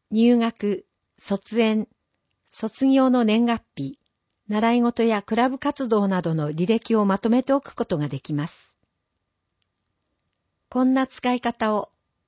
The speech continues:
思い出や記録を集めて楽しむ。使い続けるための秘訣は？ファイルを使い続けるには、楽しむことが大切です。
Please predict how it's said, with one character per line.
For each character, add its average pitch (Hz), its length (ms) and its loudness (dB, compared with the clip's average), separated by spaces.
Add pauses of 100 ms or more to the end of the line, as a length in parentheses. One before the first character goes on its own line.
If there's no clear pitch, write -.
(160)
思 220 260 2
い 269 80 2
出 262 120 2
や 262 120 0
記 247 160 -8
録 233 380 0
を 220 180 -4 (180)
集 285 280 -2
め 285 100 4
て 170 160 -6
楽 156 240 -4
し - 160 -8
む。 135 160 -6 (1200)
使 - 300 -4
い 269 80 -2
続 247 300 -8
け 294 160 -2
る 285 100 -2
た 214 140 -4
め 185 100 -2
の 170 100 -2
秘 - 120 -8
訣 - 280 -10
は？ 214 200 -4 (880)
フ - 100 -4
ァ 285 120 0
イ 277 40 -2
ル 226 120 0
を 196 80 -2
使 - 260 -4
い 262 80 0
続 240 220 -10
け 262 140 -2
る 233 120 0
に 165 120 -2
は、 151 240 -6 (300)
楽 233 180 2
し 311 140 -4
む 330 120 -4
こ 220 120 -2
と 196 120 -4
が 165 120 -2
大 170 180 -4
切 - 280 -8
で 175 100 -4
す。 - 240 -20